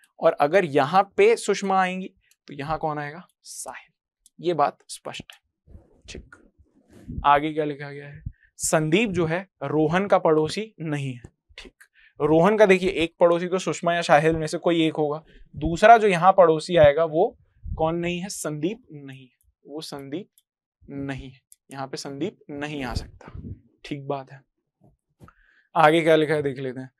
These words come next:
साहिल जो है, रूही का पड़ोसी है। अब साहिल की बात देखिए, बहुत ही मजेदार तरीके से अब आपको पता चलेगा। साहिल जो है, रूही का पड़ोसी है। मान लीजिए साहिल यहाँ बैठा है, मान लीजिए साहिल यहाँ बैठा है।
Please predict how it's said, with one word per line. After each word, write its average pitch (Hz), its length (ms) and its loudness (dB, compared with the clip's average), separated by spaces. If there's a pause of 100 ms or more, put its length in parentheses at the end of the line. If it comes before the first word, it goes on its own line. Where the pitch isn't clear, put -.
(220)
साहिल 160 480 4
जो 190 100 4
है, 202 140 2
रूही 180 300 4
का 160 100 4
पड़ोसी 135 380 -8
है। 135 120 -14 (360)
अब 277 100 -2
साहिल 202 540 6
की 226 120 -4
बात 180 200 10
देखिए, 151 320 -2
बहुत 160 360 2
ही 180 60 -2
मजेदार 156 420 0
तरीके 147 280 -6
से 156 100 -2
अब 147 80 4
आपको 143 220 0
पता 135 200 -4
चलेगा। 135 340 -10 (380)
साहिल 165 520 6
जो 185 80 2
है, 185 160 0
रूही 165 240 0
का 147 80 0
पड़ोसी 135 360 -8
है। 156 60 -6
मान 175 320 4
लीजिए 165 360 -6 (680)
साहिल 165 480 4
यहाँ 160 220 0
बैठा 127 240 -10
है, 156 100 -18
मान 151 180 -4
लीजिए 147 280 -10
साहिल 160 400 -8 (340)
यहाँ 139 200 -10
बैठा 127 200 -18
है। - 60 -20